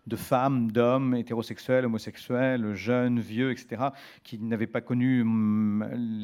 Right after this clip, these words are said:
l'époque que moi j'avais connue, et cetera, et qui pourtant s'étaient reconnus. Et là, euh, c'est la même chose, le même phénomène qui est à l'œuvre. C'est-à-dire qu'effectivement, les gens reconnaissent, euh, sans doute, euh, une part de leur frustration, de leur clandestinité, de leurs élans inaboutis, de leurs amours, euh,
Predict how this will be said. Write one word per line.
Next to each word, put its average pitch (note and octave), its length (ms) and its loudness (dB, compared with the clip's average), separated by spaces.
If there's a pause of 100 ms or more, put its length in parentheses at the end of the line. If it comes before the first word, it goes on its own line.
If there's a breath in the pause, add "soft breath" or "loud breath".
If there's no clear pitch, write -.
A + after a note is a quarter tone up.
(160)
l'époque B2 340 -2
que B2+ 80 -2
moi B2 120 2
j'avais A2 180 -4
connue, B2+ 260 -4
et - 20 -6
cetera, C3+ 300 -2
et - 20 -4
qui A#2+ 120 -10
pourtant - 280 -8
s'étaient A#2 220 -8
reconnus. D3+ 320 -2
Et B2 40 2
là, D#3+ 300 2 (480 loud breath)
euh, B2 160 2
c'est B2 160 -4
la A#2+ 120 2
même C#3+ 120 0
chose, B2 360 -4
le A2 40 -2
même B2 180 0
phénomène B2+ 400 -2
qui - 100 -10
est - 80 -6
à B2+ 60 -2
l'œuvre. A2 280 0
C'est-à-dire A2+ 320 -4
qu'effectivement, A2+ 480 -8
les A2+ 140 -2
gens C#3 280 -2 (420 loud breath)
reconnaissent, C3 760 -2
euh, A2+ 100 0
sans A2+ 180 -2
doute, C3+ 360 -6
euh, A2 140 -2 (220 loud breath)
une G#2 160 -8
part C3 280 2
de A2 80 0
leur G#2 160 0
frustration, B2+ 840 -2
de A2+ 120 0
leur G#2+ 200 0
clandestinité, B2 1040 -2
de A2 140 -2
leurs G#2 360 0
élans B2 440 2
inaboutis, B2+ 760 -2
de A#2+ 120 -2
leurs G#2+ 380 -2
amours, B2+ 520 0
euh, G#2 60 0